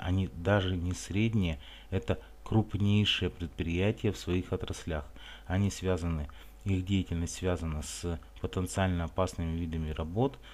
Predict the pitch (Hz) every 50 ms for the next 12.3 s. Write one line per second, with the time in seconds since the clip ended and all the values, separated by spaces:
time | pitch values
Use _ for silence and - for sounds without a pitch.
0 | - - - - - - - - - 101 95 - - 92 85 - - 82 80 82
1 | 82 82 82 85 85 92 110 127 123 120 120 117 104 - 117 104 101 101 104 98
2 | - - 110 101 95 92 90 87 87 - - - - - - - - 90 85 -
3 | - 98 - - - - 85 85 92 104 120 120 123 - - 113 104 95 - -
4 | - - - - - - 104 - - 104 - 107 101 - - - 104 101 - -
5 | - 98 90 - 90 80 - - - - - - - - - - - - - -
6 | - 85 82 85 80 - - 80 76 - - - - - - - - - - 95
7 | 95 101 95 92 85 87 95 107 120 120 - - 117 104 - 90 85 90 85 87
8 | 85 80 82 85 98 110 113 - - 104 87 95 92 85 85 98 101 110 113 -
9 | - 120 117 117 - - - - - - - - - - - - - - - -
10 | - - - - 104 101 - - 101 98 92 92 87 92 87 85 82 80 78 76
11 | 76 73 - - - - - - - - - - - - 95 92 - 98 101 92
12 | - - 98 95 90 82